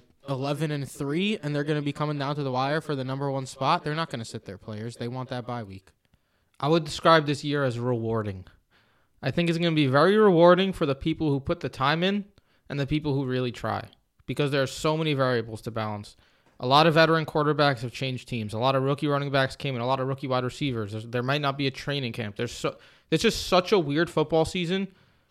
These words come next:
Speaker 2: that this is the year where if you know your shit, you're gonna win. So I think it's gonna be very rewarding for us, our patrons, and everyone else out there that listens to us and the fantasy footballers.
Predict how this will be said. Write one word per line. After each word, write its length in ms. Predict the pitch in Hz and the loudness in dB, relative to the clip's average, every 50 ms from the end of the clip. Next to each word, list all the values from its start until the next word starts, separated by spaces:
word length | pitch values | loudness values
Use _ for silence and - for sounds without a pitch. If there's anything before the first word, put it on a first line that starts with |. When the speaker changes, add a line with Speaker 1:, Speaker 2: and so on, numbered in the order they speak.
| _ _ _ _ _ - | _ _ _ _ _ 2
Speaker 2:
that 220 | 160 147 139 143 | 2 2 2 4
this 200 | - 170 165 - | 2 2 2 2
is 140 | 208 190 156 | 0 -2 0
the 100 | 165 170 | 0 0
year 320 | 151 139 143 147 160 165 156 | 0 2 2 4 4 4 4
where 260 | 143 151 143 135 131 | 4 4 4 4 4
if 160 | 120 120 - | 2 -2 -4
you 160 | 139 160 180 | -2 -2 -2
know 260 | 170 156 143 143 160 | -2 0 0 0 0
your 180 | 165 165 165 156 | 0 0 -2 -4
shit, 440 | - - - 160 165 170 170 _ - - _ | -4 -2 0 2 2 0 -2 _ -20 -20 _
you're 240 | - 127 127 139 131 | -8 -4 -2 -2 -2
gonna 260 | 127 135 131 127 117 | -2 -2 -2 -2 -4
win. 320 | 110 110 107 95 95 104 - _ _ _ _ _ _ _ _ _ _ _ _ | -4 -6 -8 -10 -10 -14 -18 _ _ _ _ _ _ _ _ _ _ _ _
So 220 | _ - - 139 127 | _ -2 2 2 4
I 160 | 120 131 135 | 4 2 2
think 160 | - 165 156 | 0 0 -2
it's 100 | 147 - | -2 -2
gonna 140 | - 156 147 | -2 -4 -4
be 140 | 139 139 131 | -2 -2 0
very 280 | 123 131 127 131 131 | 2 4 4 4 2
rewarding 540 | 123 123 123 123 120 123 120 120 120 113 110 | 0 0 -2 0 0 0 0 0 -2 -4 -8
for 380 | - - 131 123 120 117 113 - _ _ _ - | -6 -4 -2 -2 -2 -2 -4 -6 _ _ _ -2
us, 440 | - 135 170 185 - - - - - | 2 2 2 2 2 -2 -10 -12 -10
our 140 | - 135 117 | -6 -6 -4
patrons, 800 | - - - 135 139 147 - - 190 190 202 208 202 - - _ _ _ _ _ _ _ _ _ _ - | -4 -2 -2 -2 -2 -2 -2 -4 -6 -4 -4 -4 -6 -8 -12 _ _ _ _ _ _ _ _ _ _ -8
and 320 | - 135 131 127 127 - - | -6 -4 -4 -4 -4 -4 -4
everyone 360 | - 143 135 135 135 135 135 | -4 -2 -2 0 0 0 0
else 200 | 131 123 120 - | -2 -2 -2 -2
out 220 | 135 123 123 117 - | 0 0 0 -2 -2
there 240 | - 113 110 107 - _ _ _ _ _ _ _ _ _ _ _ - | -4 -4 -4 -6 -8 _ _ _ _ _ _ _ _ _ _ _ -2
that 160 | 127 123 127 | -2 -2 0
listens 340 | 127 127 - - 127 120 - | -2 -4 -4 -6 -8 -10 -8
to 220 | - - 120 117 | -8 -6 -4 -4
us 240 | 107 107 - - - - - | -4 -4 -6 -8 -14 -14 -10
and 240 | 123 117 113 - - _ _ _ _ _ _ _ _ _ - | -10 -10 -10 -10 -14 _ _ _ _ _ _ _ _ _ -12
the 140 | - 120 113 | -8 -6 -4
fantasy 320 | - 135 123 120 - - | -4 -4 -4 -4 -6 -6
footballers. 640 | 107 123 113 117 110 101 101 - - - - - | -6 -6 -6 -6 -6 -8 -8 -10 -12 -12 -14 -14